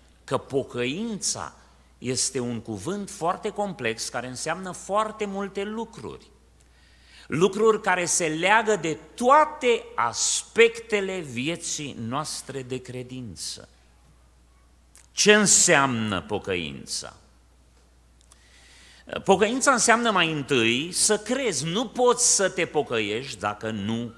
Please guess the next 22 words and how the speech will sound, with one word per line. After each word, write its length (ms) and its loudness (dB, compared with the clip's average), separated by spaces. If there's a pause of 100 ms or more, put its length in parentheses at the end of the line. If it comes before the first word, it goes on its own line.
crezi. 800 4 (720)
Să 260 4
crezi 580 6
că 100 0
Dumnezeu 680 -2
există, 580 -6
să 240 2
crezi 720 2 (420)
că 100 4
Iisus 400 2
Hristos 560 -2
este 340 -6
Fiul 380 -6
lui 140 -6
Dumnezeu, 640 -4 (240)
să 320 4
crezi 1000 2 (560)
că 120 2
Duhul 420 2
Sfânt 420 -2
a 80 6
fost 420 0